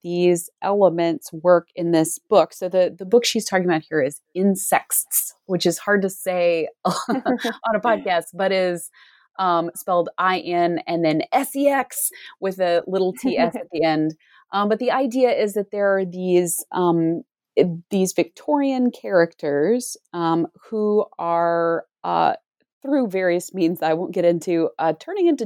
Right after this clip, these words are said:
Speaker 1: giant bugs and eating each other. Um, and th-, part of what's going on in here, though,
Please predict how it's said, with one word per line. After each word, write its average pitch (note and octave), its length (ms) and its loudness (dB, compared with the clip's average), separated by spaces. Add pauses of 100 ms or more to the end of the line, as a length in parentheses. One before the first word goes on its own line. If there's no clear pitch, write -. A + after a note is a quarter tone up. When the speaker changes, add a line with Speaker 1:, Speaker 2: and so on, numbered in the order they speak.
Speaker 1:
giant F3+ 540 -2
bugs E3+ 360 0
and E3 140 -2
eating C#3+ 300 2
each - 220 -6
other. - 280 2 (540)
Um, B3 280 0
and B3 260 2 (180)
th-, G#3+ 240 2 (140)
part E4+ 240 2
of D#4+ 100 -2
what's B3+ 220 2
going A3 260 -2
on D#4 300 0
in B3 100 0
here, A3 220 -6
though, G3 280 2